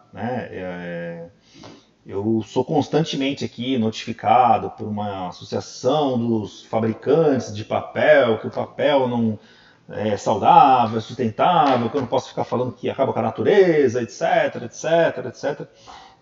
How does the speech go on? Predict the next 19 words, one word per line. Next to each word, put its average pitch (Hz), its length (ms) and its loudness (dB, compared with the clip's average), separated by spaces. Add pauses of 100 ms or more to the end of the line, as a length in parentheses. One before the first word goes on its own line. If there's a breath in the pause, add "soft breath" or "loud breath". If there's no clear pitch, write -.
(100)
É... 92 720 -6 (1300)
Porque - 260 -12
a 98 380 -4
gente 170 180 -4
sabe 160 300 4
que 110 60 -2
o 110 60 -2
papel, 123 420 0
né, 117 280 -8 (280)
ele 98 220 -8
vem 117 220 -2
de 110 60 -4
um 101 220 -6
eucalipto, 156 560 -2
o 185 40 0
eucalipto 135 440 0
vem 131 300 2
de 117 60 0
uma, 104 320 -2